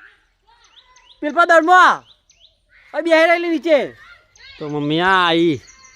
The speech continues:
મમ્મી આ આઈ. હવે તને ઘેર લઈ જશે. હવે તને પૂર દેશે.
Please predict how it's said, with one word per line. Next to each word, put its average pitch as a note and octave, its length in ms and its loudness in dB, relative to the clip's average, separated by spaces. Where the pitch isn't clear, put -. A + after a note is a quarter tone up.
મમ્મી D3+ 260 -4
આ F#3 320 -2
આઈ. D#3+ 300 0
હવે D3+ 80 -4
તને D#3+ 220 -4
ઘેર D#3 200 -6
લઈ D#3+ 160 -6
જશે. C#3 260 -10
હવે F#3 100 -4
તને G#3 260 -2
પૂર A3 240 -8
દેશે. A#3+ 420 2